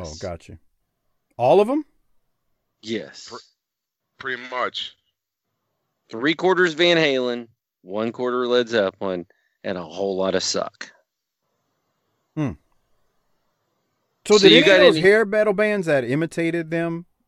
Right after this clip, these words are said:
Speaker 1: were, were, do you think any of 'em were good? I, um, legitimate question.
Speaker 2: Did I like them? Yes. Were they good? Mm, that's a stretch.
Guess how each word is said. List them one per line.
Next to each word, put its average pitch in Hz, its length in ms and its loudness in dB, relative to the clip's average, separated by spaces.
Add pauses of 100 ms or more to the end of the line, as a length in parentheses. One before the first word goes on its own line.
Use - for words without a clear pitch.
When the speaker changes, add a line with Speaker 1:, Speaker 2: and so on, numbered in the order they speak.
(160)
Speaker 1:
were, 120 220 -6
were, 117 240 -8
do 104 120 -12
you 139 140 -4
think 120 240 -6
any 117 160 -2
of 160 100 -4
'em 180 120 -6
were 180 120 -4
good? 196 440 -4
I, 117 100 -10
um, 107 400 -12 (100)
legitimate 101 460 -10
question. - 400 -14 (3000)
Speaker 2:
Did 151 160 2
I 117 140 2
like 117 480 -10
them? 233 360 -6 (360)
Yes. 117 720 -8
Were 117 160 -8
they 104 180 -6
good? 160 680 -2 (100)
Mm, 151 560 -2
that's 175 200 0
a 101 80 -10
stretch. - 760 -8